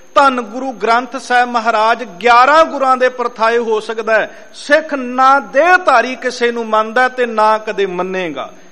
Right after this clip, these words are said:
ਕਿਉਂਕਿ ਉਸ ਦੀ ਪੂਰਤੀ, ਕਿਉਂਕਿ ਸਿੱਖ ਦੀ ਜਿਹੜੀ ਪੂਰਤੀ ਹੈ,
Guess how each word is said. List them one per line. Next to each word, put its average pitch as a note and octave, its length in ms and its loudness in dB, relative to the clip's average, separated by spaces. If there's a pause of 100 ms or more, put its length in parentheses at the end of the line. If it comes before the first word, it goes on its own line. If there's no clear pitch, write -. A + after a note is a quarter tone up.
ਕਿਉਂਕਿ C4+ 300 -2
ਉਸ C4 320 2
ਦੀ B3+ 180 -6
ਪੂਰਤੀ, B3 680 -6 (2750)
ਕਿਉਂਕਿ C4 340 0
ਸਿੱਖ B3 380 -4
ਦੀ D#4+ 200 -4
ਜਿਹੜੀ B3+ 280 0
ਪੂਰਤੀ B3 680 -8
ਹੈ, G#3+ 420 0